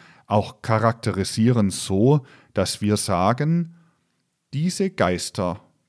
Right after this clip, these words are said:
die eigentlich Geister der Form sind, die uns aber entgegentreten in der geistigen Welt unter den Scharen der Angeloi, Archangeloi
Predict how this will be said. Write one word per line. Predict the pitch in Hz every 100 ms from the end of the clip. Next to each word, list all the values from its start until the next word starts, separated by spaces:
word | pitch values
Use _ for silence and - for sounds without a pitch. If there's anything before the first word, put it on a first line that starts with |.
| _
die | 104 -
eigentlich | 101 117 135 151 - 135 131
Geister | - 101 110 - 107
der | 107 107
Form | - 127 135 107
sind, | - 78 71 - - _ _ _ _ _ _ _
die | 131 131
uns | 143 139 127 -
aber | 104 104 107
entgegentreten | 110 107 123 156 143 - 123 120 123 110 104
in | 113
der | 98 92
geistigen | 104 131 139 - 107 101
Welt | 90 113 151 160 - _ _ _ _ _ _
unter | 160 175 180
den | 143 113
Scharen | 107 - 101 113 131 147 147 147 - -
der | 117 127
Angeloi, | 151 139 113 87 76 71 - _ _ _ _ _
Archangeloi | 117 143 156 127 131 127 120 117 123 131